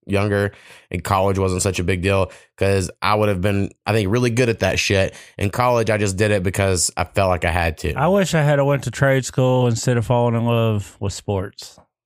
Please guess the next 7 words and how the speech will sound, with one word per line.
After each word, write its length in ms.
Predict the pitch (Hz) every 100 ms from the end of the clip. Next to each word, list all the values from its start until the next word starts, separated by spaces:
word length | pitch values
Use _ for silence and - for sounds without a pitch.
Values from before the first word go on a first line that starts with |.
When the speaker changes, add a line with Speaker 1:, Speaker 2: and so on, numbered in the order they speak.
| _ 104
Speaker 1:
Right. 240 | 104 123 - _ _ _ _ -
Speaker 2:
So 560 | - 117 110 107 - _ _
that's 220 | 127 139
why 180 | 135 123
I 20 |
didn't 280 | 127 113 98
go. 260 | 101 101